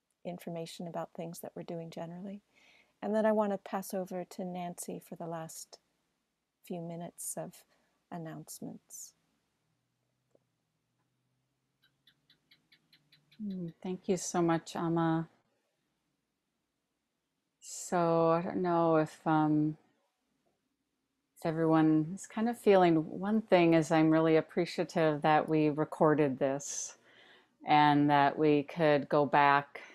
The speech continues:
Speaker 2: It was such a, a dense talk. And so this will be available, um, on the Common Ground website to listen to this again if you want to.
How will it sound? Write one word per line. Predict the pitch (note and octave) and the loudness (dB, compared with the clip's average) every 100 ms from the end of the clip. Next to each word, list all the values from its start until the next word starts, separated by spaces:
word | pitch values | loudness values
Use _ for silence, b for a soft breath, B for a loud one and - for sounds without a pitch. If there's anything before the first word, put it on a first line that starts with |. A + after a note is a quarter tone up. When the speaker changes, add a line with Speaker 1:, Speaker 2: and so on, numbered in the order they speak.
| B - | B -16
Speaker 2:
It | D#3+ | -14
was | D#3 | -12
such | - F#3+ - | -6 -4 2
a, | F3 D3+ | 2 4
a | - | 2
dense | C#3 C#3 D3 C#3+ - | 0 2 2 2 -4
talk. | - E3+ D3 C#3 - - | -6 2 4 4 0 -8
And | D#3 C#3+ C#3+ C#3 C#3 b b b b b | -2 0 2 2 0 b b b b b
so | - - D#3 | -6 0 2
this | D#3+ - - | 2 0 2
will | E3 | 2
be | D3+ D#3 D3+ D3 D3+ | 4 2 4 4 2
available, | D3+ C#3+ D3 D3 D3 D3 C#3+ C#3+ C#3 C#3+ _ | 2 2 2 2 2 2 2 2 -2 -6 _
um, | C#3+ C#3 C3+ C3+ C3+ | -16 -10 -6 -6 -4
on | C#3+ C#3+ | -2 -2
the | |
Common | C#3+ E3 D3+ C#3+ | 0 0 0 0
Ground | D3 C#3+ C#3 | 0 0 2
website | E3 E3 - D3+ D3+ G3 _ _ b b b b _ _ _ _ - | 2 0 -4 -2 -2 -4 _ _ b b b b _ _ _ _ -8
to | F3 D#3+ D3+ D3 C#3 - | 0 2 2 2 -2 0
listen | D3+ D3+ - D#3 | 0 0 0 -2
to | - | -2
this | D3 D3+ - | -4 -2 -4
again | D3+ F#3 A3+ | 2 2 4
if | C4 | 0
you | F#3+ | 0
want | D3 C#3 - | 2 0 -2
to. | D3 C3 | -6 -6